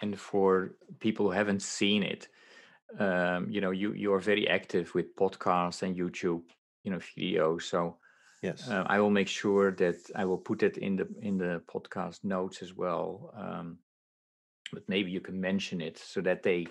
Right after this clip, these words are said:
Speaker 1: can see also the interviews that you have done with the different, uh, Crop Hung-, Hunger Walk coordinators, walkers. Um, I, I really think it's, yeah, it's great what you do and, and, you know, giving a face to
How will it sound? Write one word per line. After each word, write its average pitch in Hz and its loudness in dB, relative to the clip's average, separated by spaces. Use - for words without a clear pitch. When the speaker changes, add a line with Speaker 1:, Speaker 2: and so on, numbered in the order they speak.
Speaker 1:
can 117 0
see 123 2
also 98 2
the 92 0
interviews 92 -4
that - -4
you 101 -2
have 90 -6
done 85 2
with 87 -4
the - -8
different, - -6
uh, 92 -8
Crop - -10
Hung-, 92 -6
Hunger 95 -6
Walk 87 -2
coordinators, 92 -2
walkers. 87 -2
Um, 90 -6
I, 90 -4
I 98 -2
really 90 -4
think - -8
it's, - -10
yeah, 107 2
it's 87 -2
great 95 2
what 90 -6
you 92 -6
do 90 -4
and, 85 -6
and, 87 -8
you 113 -8
know, 95 -8
giving 90 -4
a 85 -6
face 87 -4
to 87 -6